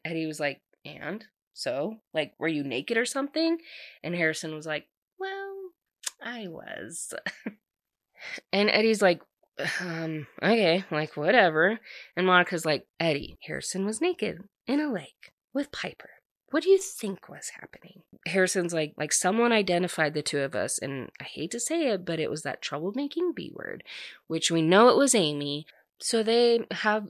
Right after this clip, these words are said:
more conversations about it, kind of creating a game plan. Piper decides to go to the bathroom, and then she checks her email, and she actually sees a message from the school board. The title says, like, "You are under review." And so she, like, goes out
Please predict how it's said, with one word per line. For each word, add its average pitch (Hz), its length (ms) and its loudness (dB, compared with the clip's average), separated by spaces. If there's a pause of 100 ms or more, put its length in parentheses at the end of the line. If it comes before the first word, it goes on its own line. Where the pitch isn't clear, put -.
more 196 220 0
conversations 196 680 -2
about 156 280 -2
it, 156 160 -4
kind 165 220 -6
of 156 160 -6 (160)
creating 170 400 -2
a 151 80 -4
game 147 280 -6
plan. 143 440 -10 (100)
Piper 214 320 4
decides 165 520 0
to 156 260 -4
go 143 420 -4
to - 180 -10
the 151 40 -8
bathroom, 135 440 -6
and 147 140 -10
then 151 120 -10
she - 180 -8
checks - 280 -8
her - 140 -10
email, 139 340 -10 (480)
and 156 240 -2
she 165 140 0
actually 165 260 -2
sees 151 300 -6
a 120 80 -4
message 147 520 -6
from 143 220 -4
the 139 80 -8
school - 320 0
board. 117 380 -2 (160)
The 165 300 0
title 156 420 2
says, 151 320 -2
like, 139 240 -2
"You 156 280 -4
are 165 120 -4
under 170 260 -6
review." 196 420 -6 (380)
And 180 240 4
so 180 180 0
she, 180 220 4
like, 165 300 0
goes 160 340 2 (120)
out 151 340 -2